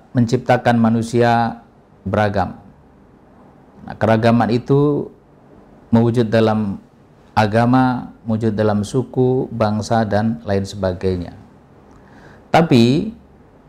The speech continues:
ada banyak orang, ada banyak manusia yang tidak memahami ini, sehingga perbedaan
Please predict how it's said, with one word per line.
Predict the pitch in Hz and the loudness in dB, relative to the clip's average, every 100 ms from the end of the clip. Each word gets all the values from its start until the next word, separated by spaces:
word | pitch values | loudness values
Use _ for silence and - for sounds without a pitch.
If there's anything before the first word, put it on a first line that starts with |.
| - - - - - - - - - - - | -20 -20 -20 -20 -20 -20 -20 -20 -20 -20 0
ada | 147 143 | 4 4
banyak | 123 143 165 170 - - - | 6 4 4 2 -2 -4 2
orang, | 139 127 90 104 117 - | 4 4 2 -2 -6 -4
ada | 117 117 | 0 2
banyak | 123 139 139 | 2 2 0
manusia | 131 123 147 151 | 0 0 2 4
yang | 117 127 147 - - - - | 4 2 -2 -8 -18 -20 -4
tidak | 135 131 127 | 2 2 4
memahami | 135 131 131 120 123 127 117 120 | 4 4 4 2 0 0 0 -2
ini, | 143 107 110 | 0 0 0
sehingga | 147 127 127 127 139 151 151 - - _ - - | 0 2 2 2 2 2 0 -8 -20 _ -20 -8
perbedaan | - 123 123 123 135 - 143 147 147 - | -2 2 2 4 2 2 0 0 -4 -8